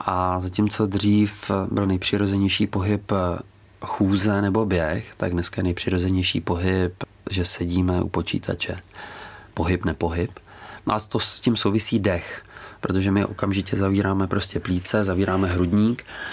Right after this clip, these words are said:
a díky tomu, díky tomu máme nastavené špatné vzorce dýchání. A ve chvíli, kdy díky právě správnému dechovému vzorci, který se někde naučíme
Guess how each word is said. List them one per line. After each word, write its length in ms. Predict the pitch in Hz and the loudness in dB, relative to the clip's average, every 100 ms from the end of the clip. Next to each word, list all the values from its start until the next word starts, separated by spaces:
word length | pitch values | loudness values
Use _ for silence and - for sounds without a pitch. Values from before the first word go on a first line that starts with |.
| - - - | -12 -8 -2
a 40 | |
díky 240 | 92 92 | 0 0
tomu, 560 | 104 101 98 101 98 98 - 92 | 0 2 4 4 2 0 -2 -2
díky 220 | 90 98 | 0 -2
tomu 240 | - 98 | 0 2
máme 920 | 95 95 98 92 95 92 92 90 92 - - | 2 0 0 2 2 2 2 0 0 -2 -4
nastavené 520 | 107 92 - 98 98 98 | 0 0 0 0 2 0
špatné 380 | - 92 98 | -2 0 0
vzorce 360 | 90 92 92 101 | 2 0 0 0
dýchání. 600 | 82 78 85 85 78 87 - | -2 -2 -2 -2 -4 -6 -4
A 40 | |
ve 100 | 90 | -2
chvíli, 260 | 87 104 107 | 0 0 2
kdy 280 | 104 101 - - - - - - 101 | 2 0 0 -8 -20 -20 -20 -14 -6
díky 480 | 104 107 98 78 - | -4 -2 -2 -2 -2
právě 440 | 98 90 92 80 - - - | -2 0 -2 -2 -6 -14 -10
správnému 640 | - 101 98 104 104 101 | -4 -4 -2 0 2 2
dechovému 460 | 85 - 98 104 87 | 0 0 0 0 -2
vzorci, 560 | 80 80 - - 104 | -2 -2 -2 0 -2
který 240 | - 92 90 | -2 -2 0
se 140 | 98 | 0
někde 240 | 95 98 | 2 2
naučíme 800 | 85 76 87 - 107 107 113 143 | 0 -2 -2 0 2 2 0 -2